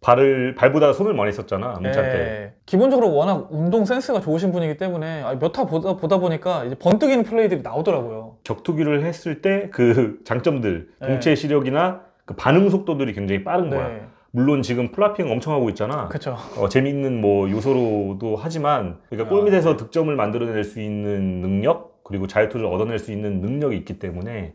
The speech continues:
Speaker 1: 어, 충분히 기대가 되-, 되지. 피지컬도 되고.
Speaker 2: 그쵸.
Speaker 1: 허운,
Speaker 2: 네.
Speaker 1: 허웅 선수들이 실제 와가지고
Speaker 2: 박스아웃 하는데 힘들다고
Speaker 1: 어,
Speaker 2: 했잖아요.
Speaker 1: 몸싸움 너무 빡세다 얘기한 적 있지.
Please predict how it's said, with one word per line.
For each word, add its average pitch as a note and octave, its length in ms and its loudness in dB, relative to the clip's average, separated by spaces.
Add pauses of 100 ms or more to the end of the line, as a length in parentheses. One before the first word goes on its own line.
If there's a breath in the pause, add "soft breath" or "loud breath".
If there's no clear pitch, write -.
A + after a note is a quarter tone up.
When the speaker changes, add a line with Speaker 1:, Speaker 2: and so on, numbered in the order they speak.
Speaker 1:
어, F2+ 280 -4
충분히 F#3+ 320 -2
기대가 G2+ 300 2
되-, F2 220 -4
되지. F2+ 360 -6
피지컬도 E3 460 -6
되고. E2+ 140 -6
Speaker 2:
그쵸. D#3+ 380 -6
Speaker 1:
허운, F3+ 340 2
Speaker 2:
네. A2+ 60 -8
Speaker 1:
허웅 D#3+ 640 0
선수들이 C3+ 420 -6
실제 E3 300 -6
와가지고 G2 1080 0
Speaker 2:
박스아웃 A3 300 0
하는데 F3+ 200 -4
힘들다고 G#3 320 2
Speaker 1:
어, G2+ 40 8
Speaker 2:
했잖아요. F2+ 460 0 (120)
Speaker 1:
몸싸움 C3 800 0
너무 G#2+ 460 -4 (200)
빡세다 A2+ 640 4
얘기한 G#2+ 460 -8
적 C#3 100 -4
있지. E2 400 -10